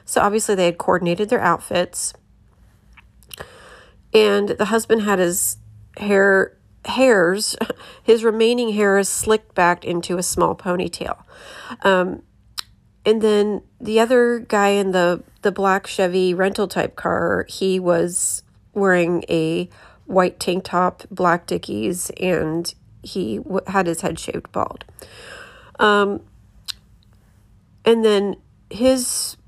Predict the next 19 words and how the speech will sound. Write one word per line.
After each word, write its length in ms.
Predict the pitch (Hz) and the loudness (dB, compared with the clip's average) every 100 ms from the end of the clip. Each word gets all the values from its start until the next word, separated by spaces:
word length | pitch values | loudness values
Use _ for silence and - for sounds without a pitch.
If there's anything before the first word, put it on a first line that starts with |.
| _ _ - | _ _ -6
wife 760 | 202 185 165 185 - - - - - _ _ _ _ _ _ - | 2 4 2 0 -6 -12 -14 -20 -20 _ _ _ _ _ _ -4
or 120 | 190 | -2
girlfriend, 680 | 175 180 170 - 180 170 170 - _ _ - | 0 0 -2 0 -2 0 -2 -6 _ _ -14
I 60 | |
think 240 | 190 226 - | -6 -6 -2
girlfriend, 580 | 196 170 - 165 170 - _ _ | 0 0 0 -2 -2 -6 _ _
was 420 | - 190 175 180 | -2 2 4 2
wearing 640 | 196 214 208 202 190 190 196 - - - - - _ _ _ _ | 2 4 4 4 2 0 -2 -10 -20 -20 -20 -20 _ _ _ _
a 220 | 196 190 180 | 2 4 4
very 420 | 185 196 202 190 | 2 4 4 4
low 320 | 180 175 170 | 2 2 2
cut 560 | - - 202 - - - _ _ _ _ _ _ | 0 0 0 0 -6 -10 _ _ _ _ _ _
tank 300 | - 220 202 | -2 -2 -2
top 260 | - 180 185 | -2 -2 -2
with 100 | 185 | -6
a 60 | |
floral 340 | 175 196 190 190 | -6 -2 0 0
pattern, 580 | - 170 175 170 - - - | 0 -2 0 -4 -6 -8 -6
and 360 | 190 - 180 | -2 -2 -4